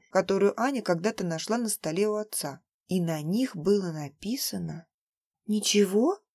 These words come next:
"Ха!" кивнул Лир. "Пролистал полностью трижды, пока ждал, что ты очнёшься. Не нашёл ни единой закорючки, ни на одной из страниц".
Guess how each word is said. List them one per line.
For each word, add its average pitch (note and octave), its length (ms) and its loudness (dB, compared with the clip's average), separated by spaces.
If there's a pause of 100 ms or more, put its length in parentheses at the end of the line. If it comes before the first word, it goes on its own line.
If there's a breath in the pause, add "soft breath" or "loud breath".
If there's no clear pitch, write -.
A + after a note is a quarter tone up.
(200)
"Ха!" G3 440 2 (220)
кивнул E3 400 0
Лир. E3 300 0 (360)
"Пролистал B3 680 10
полностью A#3+ 640 4
трижды, F3 480 4
пока F#3+ 340 8
ждал, F3+ 280 6
что E3+ 160 -2
ты F3+ 120 6
очнёшься. F#3 680 0 (300)
Не C#4 160 6
нашёл C#4+ 500 8
ни C#4 100 4
единой C#4 440 6
закорючки, B3+ 920 4 (140)
ни G3 140 8
на A#3+ 220 8
одной G#3 440 4
из C#3+ 200 -2
страниц". D3 760 -4